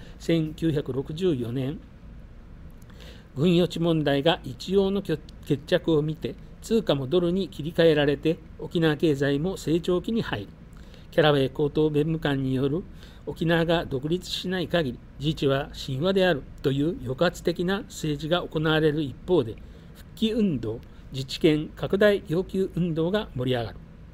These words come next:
千九百五十八年、モーア高等弁務官、軍用地代一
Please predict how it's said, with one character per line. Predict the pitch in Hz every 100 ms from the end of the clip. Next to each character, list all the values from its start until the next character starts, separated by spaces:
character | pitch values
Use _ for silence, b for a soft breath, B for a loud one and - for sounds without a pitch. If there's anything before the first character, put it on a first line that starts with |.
| B B B B -
千 | - 277
九 | 262 156
百 | 127 117 127 -
五 | 127
十 | 127 170
八 | - - 214
年、 | 156 - - - -
モ | 160 170 147
ー |
ア |
高 | 127 139
等 | 160 170
弁 | 156 147
務 | 151
官、 | 139 131 147 -
軍 | 139 180 185
用 | 185 180
地 | -
代 | 175 165 170
一 | -